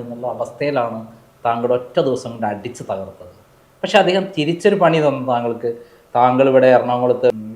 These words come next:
ഡി സി സി ഓഫീസിൽ ഒരു പെൺ, ഒരു സ്ത്രീയെ, അവിടെ പീഡനത്തിനിരയായ സ്ത്രീയെ താങ്കൾ, ആ, അവർക്ക് കൂട്ടുനിന്നു എന്ന് പറഞ്ഞുകൊണ്ടൊരു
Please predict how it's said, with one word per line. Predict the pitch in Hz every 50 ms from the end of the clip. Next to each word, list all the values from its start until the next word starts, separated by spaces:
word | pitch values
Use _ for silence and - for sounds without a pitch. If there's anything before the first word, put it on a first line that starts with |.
| 107 113
ഡി | 127
സി | 123 - 135
സി | 123 - 143
ഓഫീസിൽ | 131 117 - 123 117 - 117
ഒരു | 113 110 113
പെൺ, | 117 113 117 120 117
ഒരു | 113 120
സ്ത്രീയെ, | 120 - - - 120 120 120 120 123 123 120 123 - - -
അവിടെ | 113 113 113 117 117 117 113 - - - - 107 107 -
പീഡനത്തിനിരയായ | 117 117 117 127 127 127 123 120 120 117 113 110 110 110
സ്ത്രീയെ | 110 110 - - 117 113 110 110
താങ്കൾ, | 110 - 110 107 107 107 110 113 113 110 110 - - _ _ _ _ _ -
ആ, | 110 110 110 110 107 107 107 107 107 104 -
അവർക്ക് | - 107 117 117 - 127 120
കൂട്ടുനിന്നു | - 117 123 127 - - 147 131 123 120 117 117
എന്ന് | 117 110 107 107
പറഞ്ഞുകൊണ്ടൊരു | 107 104 104 107 101 101 98 104 101